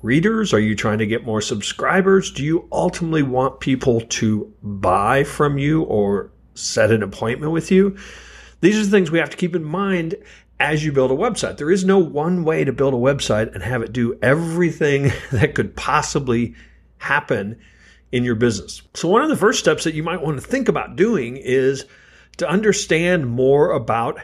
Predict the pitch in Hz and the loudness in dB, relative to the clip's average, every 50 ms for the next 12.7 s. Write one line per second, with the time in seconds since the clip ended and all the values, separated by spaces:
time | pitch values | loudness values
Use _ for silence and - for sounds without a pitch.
0 | - _ - - - 156 151 160 180 180 156 131 123 123 131 127 117 135 131 131 | -18 _ -10 -4 -2 0 0 2 2 0 0 0 0 0 0 2 2 2 2 2
1 | 123 120 - - _ - 135 127 - - - - - 139 147 151 151 151 156 147 | 0 -4 -10 -18 _ -6 -6 -4 -4 -6 -8 -2 -2 0 0 2 0 0 0 -2
2 | - - 139 120 117 123 117 110 110 101 104 101 98 - - 101 95 98 - - | -2 -4 -4 0 0 0 0 0 -2 -2 -2 -4 -4 -6 -6 -4 -6 -6 -8 -12
3 | - - _ _ _ _ _ - - 123 101 92 82 82 80 - - _ _ - | -20 -20 _ _ _ _ _ -8 -8 -6 -4 -4 -6 -6 -10 -14 -18 _ _ -20
4 | - - _ _ _ _ _ _ _ _ _ _ _ _ _ _ _ _ _ _ | -20 -20 _ _ _ _ _ _ _ _ _ _ _ _ _ _ _ _ _ _
5 | _ _ _ _ _ - 139 135 180 202 202 202 - 170 165 175 160 147 - - | _ _ _ _ _ 2 4 4 4 4 4 2 2 2 2 2 2 0 -2 -4
6 | - - 160 - 143 - - 139 - - 127 123 123 131 156 160 139 113 107 107 | -4 -6 -4 -6 -4 -2 -4 -4 -2 -4 -6 -4 0 2 2 2 2 0 -2 -4
7 | 117 104 - - - - - - _ _ - 120 127 131 127 147 170 175 170 170 | -6 -10 -10 -12 -16 -20 -20 -20 _ _ -2 0 2 2 4 4 4 4 4 4
8 | 170 165 160 156 135 - - - 156 156 165 160 160 165 170 180 175 - - - | 2 2 0 -2 -6 -8 -10 -8 -4 -4 -4 -4 -4 -4 -2 -2 -4 -4 -6 -6
9 | 139 113 98 90 87 - - - - - 110 98 92 82 - - - - - - | -6 -4 -4 -4 -4 -6 -6 -6 -4 -4 -4 -4 -4 -6 -12 -16 -20 -20 -20 -20
10 | - - _ - 127 123 131 127 - - 180 185 190 196 175 165 147 143 139 - | -20 -14 _ 0 2 2 2 2 2 2 6 6 6 6 6 4 4 4 2 2
11 | - 127 113 110 110 113 117 117 - - _ _ _ _ 120 117 127 127 - 131 | 2 2 2 4 4 2 0 -2 -8 -18 _ _ _ _ -2 -2 -2 -2 -2 -4
12 | 113 104 - - - - 175 170 143 127 - - - - | -4 -4 -6 -8 -4 -2 0 0 0 -2 -4 -8 -10 -14